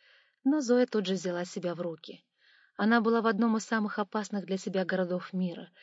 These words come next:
Свирепые и умные враги, возможно, искали ее, посему Зое было не до романов. Она шаг за шагом готовила себе помощника, и тут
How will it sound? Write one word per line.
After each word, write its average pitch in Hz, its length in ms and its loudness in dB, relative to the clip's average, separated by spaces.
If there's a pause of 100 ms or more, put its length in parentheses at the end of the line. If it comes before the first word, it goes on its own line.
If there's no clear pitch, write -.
(140)
Свирепые 180 640 -2
и 208 140 -8
умные 208 320 2
враги, 190 320 0
возможно, 202 560 0 (220)
искали 214 500 -4
ее, 175 380 -8 (340)
посему 196 460 -4
Зое 233 260 0
было 208 220 -4
не 190 160 -2
до 170 120 -6
романов. 175 540 -14 (560)
Она 170 220 -6
шаг 202 320 -2
за 180 120 -2
шагом 190 400 -2
готовила 180 440 -4
себе 180 380 -8 (240)
помощника, 190 760 -6 (320)
и 180 100 -10
тут 254 300 -4